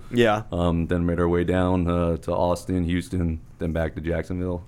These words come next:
Speaker 1: Yeah. How
Speaker 2: Finally
Speaker 1: many stops
Speaker 2: Tampa.
Speaker 1: did y'all make to, like, do rides or just in those
Speaker 2: Um,
Speaker 1: spots?
Speaker 2: yeah, I know. We hit, like,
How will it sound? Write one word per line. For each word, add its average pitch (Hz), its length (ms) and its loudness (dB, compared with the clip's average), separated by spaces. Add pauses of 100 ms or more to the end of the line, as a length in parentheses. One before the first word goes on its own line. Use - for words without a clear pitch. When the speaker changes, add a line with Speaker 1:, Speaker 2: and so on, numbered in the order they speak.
Speaker 1:
Yeah. 120 280 4
How - 60 -14
Speaker 2:
Finally 170 120 2
Speaker 1:
many 208 100 6
stops - 260 4
Speaker 2:
Tampa. 196 120 -6
Speaker 1:
did 127 60 -6
y'all 110 120 2
make 107 260 -2
to, 123 80 0
like, 104 180 0
do 131 100 2
rides 117 560 0
or 110 80 -2
just 123 180 4
in 143 100 6
those 151 180 6
Speaker 2:
Um, 135 40 -4
Speaker 1:
spots? 92 300 -2 (100)
Speaker 2:
yeah, 165 360 6
I 139 80 2
know. 151 360 4
We 143 120 2
hit, 165 200 2
like, 120 220 2